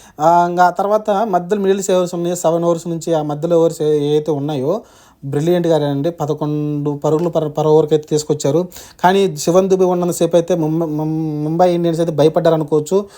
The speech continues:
అసలు హార్దిక్ పాండ్యా స్పిన్నర్‌నే వేయించలేదు. అసలు వాళ్ళు పక్కాగా ఉన్నారు. అసలు స్పిన్నర్‌ని వేసే పరిస్థితి అసలు ఛాన్సే మేము తీసుకోమని అయితే వాళ్ళైతే, ఆ, వాళ్ళు అనుకున్నారు. శ్రేయస్ గోపాల్ని తీసుకొస్తారు అనుకున్నాం. ఎందుకంటే ఒక్క ఓవర్ వేశాడు, తొమ్మిది పరుగులు ఇచ్చాడు. ఆ, మిడిల్ ఆర్డర్ ఒక ఓవర్ ట్రై చేయాల్సింది.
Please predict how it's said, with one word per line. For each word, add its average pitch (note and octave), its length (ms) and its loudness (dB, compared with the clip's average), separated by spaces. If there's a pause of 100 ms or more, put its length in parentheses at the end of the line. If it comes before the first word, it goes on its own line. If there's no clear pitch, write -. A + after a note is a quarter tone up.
(240)
అసలు F3+ 160 0
హార్దిక్ F3+ 380 2
పాండ్యా F#3+ 200 2
స్పిన్నర్‌నే F#3 500 0
వేయించలేదు. F3 440 2
అసలు E3 280 0
వాళ్ళు D3 200 0
పక్కాగా F#3 500 0
ఉన్నారు. F3 360 0 (360)
అసలు D#3+ 240 0
స్పిన్నర్‌ని E3+ 560 2
వేసే E3 200 2
పరిస్థితి E3 600 0
అసలు D3+ 360 2
ఛాన్సే D#3+ 440 0
మేము E3+ 180 0
తీసుకోమని D#3+ 380 -2
అయితే D#3 180 -2
వాళ్ళైతే, E3 580 2 (460)
ఆ, D3 180 4
వాళ్ళు C#3+ 140 2
అనుకున్నారు. E3 320 2
శ్రేయస్ F3+ 300 4
గోపాల్ని F3 480 2
తీసుకొస్తారు E3+ 480 0
అనుకున్నాం. E3+ 440 0
ఎందుకంటే F3 240 0
ఒక్క D#3 220 0
ఓవర్ G#3+ 160 4
వేశాడు, F#3+ 260 0
తొమ్మిది D#3+ 260 0
పరుగులు E3+ 180 2
ఇచ్చాడు. E3+ 360 2 (420)
ఆ, D#3+ 120 2
మిడిల్ E3+ 240 2
ఆర్డర్ G#3 160 6
ఒక F#3 100 0
ఓవర్ F#3 260 4
ట్రై F3 220 4
చేయాల్సింది. F3+ 580 0